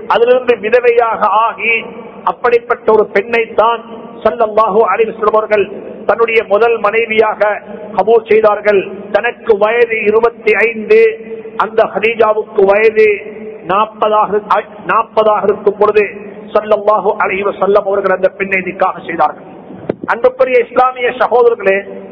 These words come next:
அன்பான பெரியார்களே, வாழ்க்கையில் ஞாபகம் வைக்க வேண்டும், ஸல்லல்லாஹு அலைஹி வஸல்லம் அவர்கள் இப்படிப்பட்ட கஷ்டங்களை எல்லாம் அனுபவித்தார்கள். தந்தையை இழந்து விட்டார்கள்,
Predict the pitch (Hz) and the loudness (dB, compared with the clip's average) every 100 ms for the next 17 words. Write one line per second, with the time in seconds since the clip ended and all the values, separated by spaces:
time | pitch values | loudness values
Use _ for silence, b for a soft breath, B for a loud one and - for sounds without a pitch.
0 | - - - 214 247 247 240 226 233 240 | -18 -10 -8 0 0 0 -2 -2 2 2
1 | 226 202 190 185 - - - - - 202 | 0 -2 -2 -2 -10 -18 -18 -18 -4 0
2 | 226 480 240 240 233 202 202 214 214 220 | 2 2 0 0 0 -2 -2 0 0 0
3 | 208 208 208 214 185 190 190 - - - | 0 0 2 2 0 0 -2 -18 -18 -20
4 | - - 240 262 247 240 196 214 208 233 | -8 -4 -2 -2 0 0 2 2 4 2
5 | - 220 208 202 - 233 - 214 - - | 2 0 0 -2 0 0 0 -2 -6 -4
6 | 202 - 233 226 214 202 196 208 180 - | -4 0 -2 0 -2 0 0 0 -2 -6
7 | 180 160 - 147 - - - - - - | -10 -6 -4 -4 -6 -12 -14 -6 -4 -4
8 | - - - - - - - 226 247 233 | -8 -12 -8 -8 -6 -4 -4 -2 -2 -2
9 | 220 226 226 233 220 - 202 180 202 | 2 0 2 0 0 0 2 2 -2